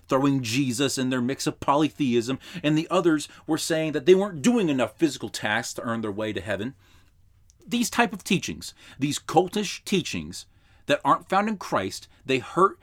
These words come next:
and they confuse people. In fact, Paul specifically wants the Colossians to know that he's writing all of these things so these cults can't steal the truths away from their mind. Look at verse four.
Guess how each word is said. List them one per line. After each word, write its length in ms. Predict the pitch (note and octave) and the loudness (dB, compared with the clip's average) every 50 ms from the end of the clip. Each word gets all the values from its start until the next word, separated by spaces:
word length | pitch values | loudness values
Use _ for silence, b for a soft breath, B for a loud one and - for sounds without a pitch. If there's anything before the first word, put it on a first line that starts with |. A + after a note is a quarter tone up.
| B B B | B B B
and 160 | C#3 C#3 C3+ B2+ | -2 0 2 2
they 80 | B2+ | 0
confuse 640 | - - - D3 A#2+ G#2+ - - - C3+ A#2+ G#2 F#2+ | 0 0 -2 -2 -2 -2 -4 -4 -2 -2 -2 -2 -2
people. 380 | - - - D#2+ - - - - - _ _ _ _ - _ _ _ _ _ _ _ _ _ _ _ _ _ _ - _ | -6 -12 -16 -16 -16 -18 -20 -20 -20 _ _ _ _ -20 _ _ _ _ _ _ _ _ _ _ _ _ _ _ -12 _
In 80 | - C3+ | -8 -2
fact, 320 | - F#3 F3 E3+ - _ | 0 0 0 0 -2 _
Paul 260 | - - A3 B3+ C4 B3 | -2 0 2 2 2 0
specifically 540 | - - - - - F3 - D#3 D#3 D3 | -2 -6 -6 -4 -4 -4 -4 -2 -2 -2
wants 420 | A#2+ G#2+ G#2+ C3+ D#3 D#3 - - - | 0 0 0 0 0 -2 -4 -10 -10
the 100 | - A#2+ | -12 -12
Colossians 600 | - - B2+ A#2+ B2 A#2+ C3+ - - B2+ A#2 - | -6 -4 -2 0 0 -2 -4 -6 -8 -12 -12 -12
to 140 | - - A#2 | -10 -8 -6
know 400 | G2+ G#2+ B2 B2 F#2+ E2 F#2 F2+ B B B B B | -4 0 0 0 0 -2 -4 -8 B B B B B
that 140 | - C3 C3 | -6 -2 -2
he's 200 | D#3+ D#3 B2 C3 | -2 -2 0 0
writing 320 | D3 C#3+ D3 D3 C#3+ A#2+ B B B B B _ _ _ _ | 0 0 2 0 -2 -2 B B B B B _ _ _ _
all 440 | - E3 F#3+ G#3 A#3+ B3 A3+ A3+ G#3+ | 2 6 6 6 6 4 2 2 2
of 180 | G#3 G3 F3 E3 | 2 2 2 -2
these 260 | G3+ G3 F3+ E3 - | -2 -2 -2 -4 -4
things 340 | - F#3 D#3 A#2+ A#2 A#2+ B B B B | -2 -2 0 0 -2 -4 B B B B
so 200 | - - - D#3+ | -4 0 0 2
these 240 | D3 D#3+ F3+ F3 - | 2 2 0 0 -4
cults 360 | - - F#3+ G3 G3 F3+ - | -2 2 2 2 2 2 -2
can't 220 | - - D#3 D3+ C#3+ | -4 -4 -6 -4 -6
steal 240 | - - D#3+ D#3+ | -6 -4 -2 -2
the 100 | C#3+ C#3 | -2 -4
truths 380 | B2+ - - D#3 D#3 D3+ B2+ B2+ | -6 -4 0 2 2 2 2 0
away 300 | C3 A#2+ C3 C3 C3 B B B | -2 -2 -2 -2 -2 B B B
from 240 | - - D#3 C#3 C3+ | -4 -2 -2 0 2
their 100 | C3 B2+ | 0 2
mind. 280 | C3 D#3+ D#3+ A#2 F#2+ | 2 2 2 2 0
Look 120 | G#2 B2 C3 | -2 -2 -2
at 60 | B2 | 0
verse 200 | G#2 C#3 C#3+ - | 0 0 0 0
four. 260 | - - F#3+ F3 - | 0 -2 -2 -2 -2